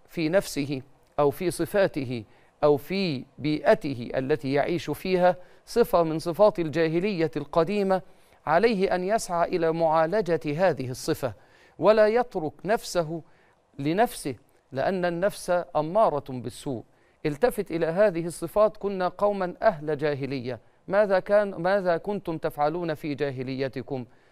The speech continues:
"كنا نعبد الأصنام ونأكل الميتة ونسيء الجوار". التفت إلى أن إساءة الجوار من سمات الجاهلية، إيذاء الجار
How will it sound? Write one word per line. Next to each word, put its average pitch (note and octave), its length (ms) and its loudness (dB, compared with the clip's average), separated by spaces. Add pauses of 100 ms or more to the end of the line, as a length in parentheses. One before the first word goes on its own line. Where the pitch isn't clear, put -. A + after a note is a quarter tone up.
(140)
"كنا D3 280 -2
نعبد C#3 360 -2
الأصنام E3+ 640 -2 (380)
ونأكل C#3 480 -4
الميتة D#3+ 580 -2 (380)
ونسيء D#3 800 -2
الجوار". E3+ 560 2 (480)
التفت D3 640 -2
إلى D3 140 -2
أن E3 400 -2
إساءة G3 760 0
الجوار G3+ 580 2 (480)
من D#3+ 180 -4
سمات F#3+ 520 -2
الجاهلية، C3+ 840 -4 (480)
إيذاء D#3 440 0
الجار G#3 500 4